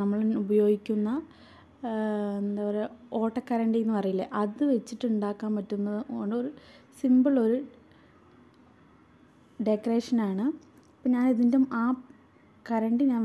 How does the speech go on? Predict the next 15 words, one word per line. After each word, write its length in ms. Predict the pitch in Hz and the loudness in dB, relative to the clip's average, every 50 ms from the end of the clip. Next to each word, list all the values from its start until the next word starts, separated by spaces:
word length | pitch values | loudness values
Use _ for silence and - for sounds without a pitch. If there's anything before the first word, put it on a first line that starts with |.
| 208 202 | 0 0
വെച്ചിട്ട് 440 | 202 - - - 214 - - 247 277 - 220 | -2 -4 -10 -10 -8 -4 -4 -4 -2 -2 -2
അതിൻ്റെ 300 | 208 196 240 240 240 277 254 226 | 0 2 2 2 2 2 2 0
മുകളിലേക്ക് 680 | 208 208 208 208 226 220 208 196 190 190 - - 220 247 240 214 | 0 -2 -2 -2 -2 -2 -2 -4 -4 -6 -8 -8 -8 -6 -6 -4
ഞാൻ 180 | 208 196 202 208 240 311 - - - - - - - - - _ _ _ _ _ - - | -4 -4 -4 -4 -6 -6 -8 -10 -18 -20 -20 -20 -20 -20 -20 _ _ _ _ _ -6 -2
ചോക്ലേറ്റ് 500 | 247 220 220 220 220 254 262 240 214 202 220 | 0 0 0 0 0 0 0 0 0 0 -2
ഗണാഷ് 340 | 208 208 208 220 233 - 240 | 0 0 -2 -4 -4 -2 -2
അതിലേക്ക് 320 | 208 202 202 208 214 - 226 208 | -2 0 0 -2 0 0 0 0
ഒഴിച്ചു 220 | 202 202 - - 226 | 0 0 -2 0 0
കൊടുക്കുന്നുണ്ട്. 600 | 208 202 196 - 208 190 190 190 185 185 180 202 247 330 320 - 226 226 | 0 0 0 -2 -2 -2 -2 -2 -2 -4 -4 -4 -6 -6 -6 -4 -2 -2
ഒഴിച്ചു 220 | 233 226 - - 277 240 | -2 -2 -2 -2 0 0
കൊടുത്ത 280 | 214 202 - 240 220 - | 0 -2 -4 -6 -6 -4
ശേഷം 240 | 233 208 208 - 247 214 | -4 -4 -2 -2 -4 -2
ഒരേ 180 | 202 208 202 208 220 240 240 214 | 0 0 0 0 0 0 0 -2
ലെവൽ 220 | 202 190 214 220 214 196 | -2 -2 -2 -2 -2 -2
എല്ലാ 220 | 196 196 208 226 | -2 -2 -2 -4